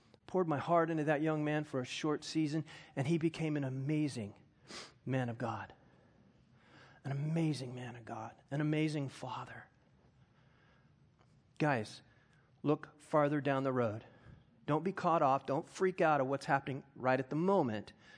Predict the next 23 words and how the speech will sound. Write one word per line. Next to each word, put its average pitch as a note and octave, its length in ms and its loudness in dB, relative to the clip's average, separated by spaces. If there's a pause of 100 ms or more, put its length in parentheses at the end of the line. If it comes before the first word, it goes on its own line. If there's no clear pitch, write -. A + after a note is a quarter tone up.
(160)
It D3 120 0
may D#3 160 2
be E3+ 120 2
hard, E3+ 220 4
it D#3 60 0
may D3+ 140 0
be D#3+ 100 0
tough, D3+ 360 0
but C#3 120 -6
look C#3+ 160 -4
farther C3+ 440 2 (420)
down B2 240 2
the A#2+ 100 -2
road. G#2+ 280 0 (640)
I D#3+ 120 6
think G#3+ 260 0
those G3+ 280 4
people, A3+ 420 0
those D#3+ 300 0
teachers, A3 580 -4
those C#3 220 0
managers, G#3 640 2
those, C#3+ 280 0